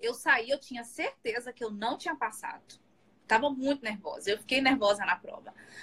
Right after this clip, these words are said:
Agora, a segunda vez que eu fiz, eu já sabia que eu tinha passado, eu cheguei em casa, corrigi,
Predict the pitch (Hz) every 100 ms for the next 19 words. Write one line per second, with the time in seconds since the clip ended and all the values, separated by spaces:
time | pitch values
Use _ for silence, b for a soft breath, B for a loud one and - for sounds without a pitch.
0 | B - 202 233 254 277 214 269 427 403
1 | 349 247 254 - 202 202 - 277 339 311
2 | - - _ _ _ _ _ - 240 254
3 | 285 302 208 202 202 - 214 220 220 226
4 | 233 220 214 220 247 247 247 285 269 277
5 | 277 247 214 240 285 392